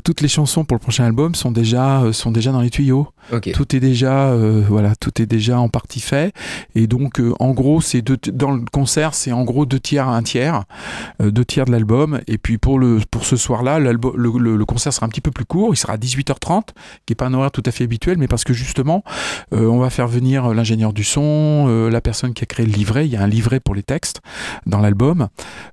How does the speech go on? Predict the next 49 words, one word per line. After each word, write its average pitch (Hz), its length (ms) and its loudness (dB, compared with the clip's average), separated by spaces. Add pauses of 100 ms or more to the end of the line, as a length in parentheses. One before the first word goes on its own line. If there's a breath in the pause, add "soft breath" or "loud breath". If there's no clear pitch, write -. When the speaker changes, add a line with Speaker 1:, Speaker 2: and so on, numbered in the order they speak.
(100)
Speaker 1:
euh, 92 220 2
parce - 160 -2
qu'on, 65 800 0
euh, 67 120 0
comme, 120 380 0
euh, 113 40 2
il 113 60 2
y 117 40 2
a 117 40 2
une 110 80 0
certaine 113 300 0
recherche 117 320 0
d'écriture, 113 500 0
on 120 120 0
s'est - 160 -4
dit, 131 160 -2
bah, 110 100 0
ça 107 140 0
vaut 101 100 -2
quand 110 120 -4
même 107 160 0
le 107 80 0
coup 143 260 0 (460 loud breath)
qu'il 117 140 0
y 113 60 4
ait - 20 4
un 113 140 4
vrai 101 200 0
livret, 123 460 0
euh, 104 280 2 (240 loud breath)
assez 98 260 -2
bien 120 160 0
présenté. 107 460 0
Speaker 2:
Et - 60 0
parce 131 160 -2
qu'il 139 100 -2
sera - 160 0
vendu 131 220 -2
en 139 100 0
physique, 135 400 -4
du 104 80 -4
coup. - 180 -10 (460 loud breath)
Speaker 1:
Alors, 139 300 4
le 151 100 4
livret 170 300 2
est 202 100 0
intégré 160 520 0
à - 20 2
l'album. 120 400 0